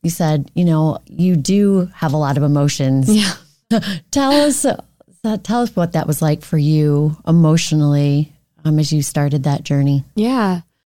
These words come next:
Speaker 2: Yeah, no, I'd always wanted to be married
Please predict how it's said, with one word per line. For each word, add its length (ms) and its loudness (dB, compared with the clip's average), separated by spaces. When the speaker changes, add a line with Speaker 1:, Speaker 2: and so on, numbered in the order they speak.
Speaker 2:
Yeah, 220 2
no, 180 2
I'd 260 0
always 340 2
wanted 360 0
to 120 0
be 160 2
married 600 2